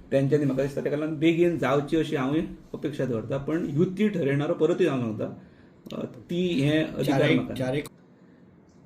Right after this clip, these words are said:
Speaker 1: दोन कॉन्स्टिट्युएन्सी तालुक्याचे युतीक लागून आमी तशे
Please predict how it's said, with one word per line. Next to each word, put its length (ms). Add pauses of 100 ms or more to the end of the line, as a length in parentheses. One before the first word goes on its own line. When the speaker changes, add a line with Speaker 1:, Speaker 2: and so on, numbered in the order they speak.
(280)
Speaker 1:
दोन 320
कॉन्स्टिट्युएन्सी 520
तालुक्याचे 560 (2000)
युतीक 360
लागून 520
आमी 480 (100)
तशे 460